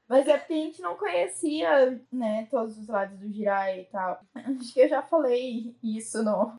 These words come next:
em um episódio, aliás, é muito errado de se dizer, mas infelizmente, Naruto me fez aceitar um pouco a sexualização de personagem.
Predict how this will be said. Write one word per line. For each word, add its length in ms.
em 100
um 80
episódio, 640
aliás, 320
é 40
muito 220
errado 380
de 120
se 140
dizer, 300
mas 200
infelizmente, 840
Naruto 600
me 180
fez 600
aceitar 560
um 120
pouco 420
a 80
sexualização 760
de 60
personagem. 600